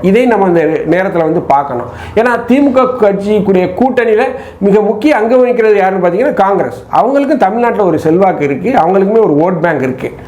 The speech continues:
So, அப்படி இருக்க சூழ்நிலையில செல்வ பெருந்தகை வந்து இப்படி சொல்றது வந்து பாத்தீங்கன்னா, வரக்கூடிய தேர்தல்ல கண்டிப்பாக காங்கிரஸ் வந்து திமுக கூடிய மிகப்பெரிய அளவுல வந்து பேரம் பேசுவாங்க.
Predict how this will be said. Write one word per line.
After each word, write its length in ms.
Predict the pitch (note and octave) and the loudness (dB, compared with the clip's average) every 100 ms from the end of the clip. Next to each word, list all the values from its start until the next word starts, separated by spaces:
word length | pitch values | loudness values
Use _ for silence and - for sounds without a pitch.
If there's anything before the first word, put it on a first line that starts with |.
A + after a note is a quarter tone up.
| - - - - | -18 -18 -16 -4
So, 140 | - | 0
அப்படி 280 | A3 F#3 B3+ | 2 2 0
இருக்க 220 | B3 A#3+ | 0 2
சூழ்நிலையில 380 | B3 A3+ G#3 G3 | 2 2 2 2
செல்வ 280 | A#3+ G3 A3+ | 2 0 2
பெருந்தகை 420 | C4 A3 G#3+ G3+ | 2 2 2 2
வந்து 200 | F#3 G3 | 2 2
இப்படி 220 | F#3 E3 | 0 0
சொல்றது 440 | D#3 D#3+ E3+ E3+ D#3 | 0 2 2 2 2
வந்து 180 | D3+ C#3 | 0 0
பாத்தீங்கன்னா, 300 | B2+ D3 G#3 C#3 - - - - | 0 0 0 -2 -6 -12 -20 -10
வரக்கூடிய 520 | - C#3 A#3 A#3+ A#3+ | -2 0 0 0 0
தேர்தல்ல 540 | G#3+ F3+ F#3 F3+ F3 F#3 | 0 0 0 2 2 0
கண்டிப்பாக 640 | C3 D3 F#3+ F#3+ F#3 F#3 | 0 0 0 2 0 0
காங்கிரஸ் 400 | F#3 D3 F3 F3 | -2 -2 -2 -2
வந்து 240 | C#3+ D3+ E3 | 0 0 2
திமுக 320 | D#3 E3+ D#3 C3+ | 2 2 0 0
கூடிய 200 | C#3+ D#3+ | 0 0
மிகப்பெரிய 520 | C3 D#3+ E3 G3 G3 | 0 0 2 2 2
அளவுல 260 | D3+ D#3 | 0 0
வந்து 480 | D3+ B2+ C#3+ C3 G#2 - - - - | 0 0 0 0 -4 -10 -16 -18 -4
பேரம் 320 | D#3 E3+ D#3+ | -2 0 0
பேசுவாங்க. 420 | B2+ B2 A#2+ G2 | -2 -2 -4 -4